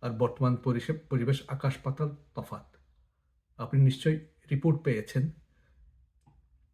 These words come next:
বাংলাদেশে বিশ্ববিদ্যালয়ের ক্যাম্পাসগুলো এখন সবচেয়ে বেশি শান্ত এবং নিরাপদ। কাজেই এখন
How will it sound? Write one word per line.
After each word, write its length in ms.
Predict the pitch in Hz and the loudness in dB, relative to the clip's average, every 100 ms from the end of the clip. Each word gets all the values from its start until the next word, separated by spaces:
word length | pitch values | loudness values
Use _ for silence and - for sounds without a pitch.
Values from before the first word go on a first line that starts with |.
| - | -12
বাংলাদেশে 800 | 107 117 131 143 147 - 117 - _ _ _ _ _ - _ | -4 4 6 8 6 2 -4 -6 _ _ _ _ _ -20 _
বিশ্ববিদ্যালয়ের 920 | 110 127 - 170 160 170 165 165 156 - - _ _ | -8 -6 -2 0 2 4 4 4 0 -6 -20 _ _
ক্যাম্পাসগুলো 580 | 135 120 143 139 160 151 | -2 2 2 2 4 4
এখন 280 | 127 127 165 - - - - - - - | 4 2 0 -4 -20 -20 -20 -20 -20 -20
সবচেয়ে 380 | - 147 143 156 | -2 0 2 4
বেশি 180 | 143 139 | 4 2
শান্ত 420 | - 147 139 156 175 - - - - - - - _ _ | 0 4 4 4 -2 -4 -20 -20 -20 -20 -20 -20 _ _
এবং 320 | 117 123 135 131 - - - - - - - _ - - - | 0 4 4 2 -8 -20 -20 -20 -20 -20 -20 _ -20 -18 0
নিরাপদ। 600 | 143 131 - - - - - _ _ _ - _ _ - _ _ _ _ | 6 6 4 -8 -18 -20 -20 _ _ _ -20 _ _ -20 _ _ _ _
কাজেই 480 | - 135 160 147 143 | 2 6 8 6 2
এখন 380 | 135 139 165 160 | -2 2 4 4